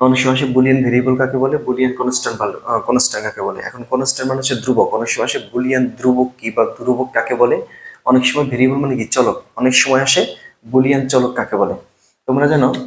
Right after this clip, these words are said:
চলক যার মান সবসময় পরিবর্তনশীল, আর কনস্ট্যান্ট যার মান পরিবর্তনশীল না বা অপরিবর্তনশীল, যার মান কি? ফিক্সড। এখন ধরো y equal to কি আছে?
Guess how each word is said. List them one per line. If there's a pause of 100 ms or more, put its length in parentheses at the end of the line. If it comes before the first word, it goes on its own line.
(140)
চলক
যার
মান
সবসময়
পরিবর্তনশীল, (1080)
আর
কনস্ট্যান্ট
যার
মান
পরিবর্তনশীল
না
বা
অপরিবর্তনশীল,
যার
মান (100)
কি?
ফিক্সড। (400)
এখন
ধরো
y
equal
to
কি
আছে?